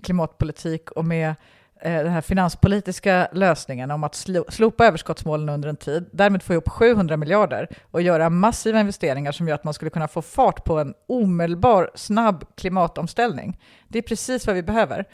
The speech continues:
Men den kommer hela tiden bort i bensinpris eller något annat som inte har med saken att göra överhuvudtaget. Det är en helt annan fråga.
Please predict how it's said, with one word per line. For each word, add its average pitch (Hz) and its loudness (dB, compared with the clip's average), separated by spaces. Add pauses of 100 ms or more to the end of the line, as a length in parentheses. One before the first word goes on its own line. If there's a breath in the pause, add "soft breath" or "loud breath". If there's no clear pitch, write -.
(260 loud breath)
Men 202 4 (300 soft breath)
den 190 -2
kommer 233 0
hela 214 2
tiden 196 0
bort 185 -2 (100)
i 165 -2
bensinpris 202 2
eller 185 -2
något 180 0
annat 180 0
som 214 2
inte 208 0
har 175 0
med 202 -2
saken 165 -4
att 151 -6
göra 214 4
överhuvudtaget. 202 0
Det - 0
är 226 0
en 226 -2
helt 269 -4
annan 156 -4
fråga. 147 -4